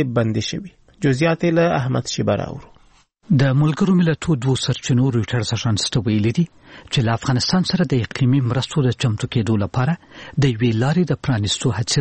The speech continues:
Speaker 2: روانې دي. افغانستان له سختې وچکالۍ سره مخامخ دی. بل لور ته د اقلیم د بدلون له امله په دغه هیواد کې وخت په وخت سخت سیلابونه بهیږي. خو د سیاسي او اداري ستونزو له امله د ملګرو ملتونو له اقلیمي مرستو بې برخې دی.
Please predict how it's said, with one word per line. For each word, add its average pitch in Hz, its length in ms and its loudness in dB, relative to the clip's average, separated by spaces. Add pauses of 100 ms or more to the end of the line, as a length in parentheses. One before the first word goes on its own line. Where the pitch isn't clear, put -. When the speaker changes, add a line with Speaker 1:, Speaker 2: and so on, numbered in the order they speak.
Speaker 2:
روانې 107 300 0
دي. - 140 -10 (640)
افغانستان 135 540 0
له 117 60 0
سختې - 320 -4
وچکالۍ 107 420 -2
سره 113 220 0
مخامخ 107 500 -2
دی. 117 100 -6 (320)
بل 123 160 2
لور 123 220 2
ته 147 60 0
د 131 80 0
اقلیم 135 340 0
د 131 80 0 (100)
بدلون 131 300 2
له 131 120 2
امله 131 280 0 (400)
په 123 60 0
دغه 123 200 0
هیواد 120 280 2
کې - 220 -4
وخت 127 260 -2
په 127 100 -2
وخت 120 260 -4 (100)
سخت - 360 -2
سیلابونه 120 580 0
بهیږي. 120 440 -2 (440)
خو 147 140 0
د 139 60 2
سیاسي - 440 0
او 127 100 0
اداري 123 320 0
ستونزو 127 380 0
له 113 160 0
امله 127 240 0 (400)
د - 40 2
ملګرو 131 440 0
ملتونو 117 460 0
له 117 40 2
اقلیمي 113 400 0
مرستو 117 440 -2
بې 139 160 0 (100)
برخې - 240 -6
دی. - 160 -6